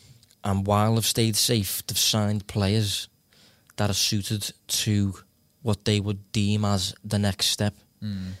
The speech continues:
Speaker 1: And then once Potter comes in, he's already got the players to then start with that new style of play. Whereas
Speaker 2: Mm.
Speaker 1: if you compare that to, say, for example, Crystal Palace a couple of years ago,
Speaker 2: Mm.
Speaker 1: they wanted to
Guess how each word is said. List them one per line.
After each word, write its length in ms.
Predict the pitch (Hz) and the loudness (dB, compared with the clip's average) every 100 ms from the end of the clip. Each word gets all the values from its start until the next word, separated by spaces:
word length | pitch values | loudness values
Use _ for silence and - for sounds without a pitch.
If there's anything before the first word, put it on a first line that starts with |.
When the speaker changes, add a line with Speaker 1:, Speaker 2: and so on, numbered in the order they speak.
| - | -6
Speaker 1:
And 100 | 107 | 0
then 160 | 107 107 | 0 2
once 220 | 120 123 | 0 0
Potter 300 | - 123 120 | 0 0 -2
comes 300 | - 113 101 | 0 2 4
in, 240 | 110 107 - _ _ _ _ _ _ - _ _ _ _ _ _ _ _ _ _ _ | 4 2 -2 _ _ _ _ _ _ -20 _ _ _ _ _ _ _ _ _ _ _
he's 320 | - 120 117 | -8 -4 -2
already 500 | 127 110 110 110 107 | 0 0 2 0 0
got 240 | 104 98 - | 0 -2 -2
the 60 | |
players 600 | 107 104 95 117 101 - - _ _ _ _ | -4 -2 0 0 -4 -8 -12 _ _ _ _
to 180 | - - | -6 -2
then 340 | 104 101 95 92 - _ - | 2 4 4 0 -6 _ -4
start 440 | - - 98 110 | -2 2 2 2
with 140 | 117 - | -2 -2
that 140 | 101 | -2
new 240 | 110 110 110 - | 0 -2 -4 -12
style 320 | - 123 110 | -6 -2 -2
of 100 | 110 | -4
play. 220 | - 117 | -4 -2
Whereas 360 | 117 110 104 98 | 2 2 4 2
Speaker 2:
Mm. 40 | |
Speaker 1:
if 80 | 98 | 0
you 60 | 104 | -4
compare 340 | 120 113 117 | -4 -2 -2
that 120 | 113 | -2
to, 60 | 101 | -4
say, 280 | - - 110 | -6 -4 -4
for 120 | 117 | -2
example, 320 | 101 110 107 | -2 -2 -4
Crystal 340 | 98 113 98 98 | -4 -4 -4 -4
Palace 300 | 104 107 107 | -2 -2 -4
a 20 | |
couple 200 | 110 104 | -6 -4
of 60 | |
years 180 | 98 104 | -2 -2
ago, 240 | 113 113 87 | 0 -2 -2
Speaker 2:
Mm. 380 | 104 101 98 95 - - _ | -6 -2 -2 -4 -8 -20 _
Speaker 1:
they 140 | 117 113 | -4 -2
wanted 320 | 113 110 110 | 0 0 0
to 240 | 117 101 | 0 0